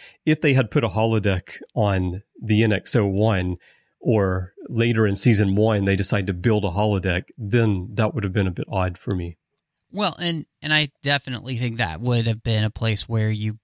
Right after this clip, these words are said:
Speaker 2: basically, you jump the Porthos, right? I mean, y-, y-, this,
Speaker 1: <laughs>
Speaker 2: like, that's
Speaker 1: Yeah.
Speaker 2: just way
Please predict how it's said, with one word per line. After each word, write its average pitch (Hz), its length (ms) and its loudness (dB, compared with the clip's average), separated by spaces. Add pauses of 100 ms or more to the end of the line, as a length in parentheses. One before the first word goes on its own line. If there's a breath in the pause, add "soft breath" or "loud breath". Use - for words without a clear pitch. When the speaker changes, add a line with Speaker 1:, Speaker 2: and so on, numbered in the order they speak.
Speaker 2:
basically, 110 920 -4 (460)
you 139 220 -6
jump 131 400 -4
the 120 100 -10
Porthos, 117 720 -10
right? 110 340 -6
I 120 80 -10
mean, 113 220 -10
y-, 82 200 -18 (300)
y-, 147 80 -12
this, 135 280 -2 (180)
Speaker 1:
<laughs> - 180 -12
Speaker 2:
like, 143 140 -6
that's 185 180 0 (100)
Speaker 1:
Yeah. 202 60 0
Speaker 2:
just 165 140 -2
way 151 760 -2